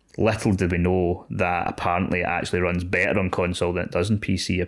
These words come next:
On P C, it's all over the place. The game itself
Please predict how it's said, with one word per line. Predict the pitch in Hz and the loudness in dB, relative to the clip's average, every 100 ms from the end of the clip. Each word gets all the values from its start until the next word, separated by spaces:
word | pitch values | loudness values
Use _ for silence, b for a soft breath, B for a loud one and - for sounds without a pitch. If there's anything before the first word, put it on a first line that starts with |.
| - | -2
On | - | -4
P | - 92 | 0 -2
C, | - | 0
it's | 87 - | -4 -4
all | - 90 85 | 0 2 2
over | 85 92 | 0 0
the | 92 | -2
place. | - 65 - - B B B B B B B B B B _ _ _ _ | -2 -4 -6 -16 B B B B B B B B B B _ _ _ _
The | 135 135 | 0 2
game | 156 175 | 4 4
itself | - - 120 113 110 110 - - | 2 2 2 4 4 4 0 -6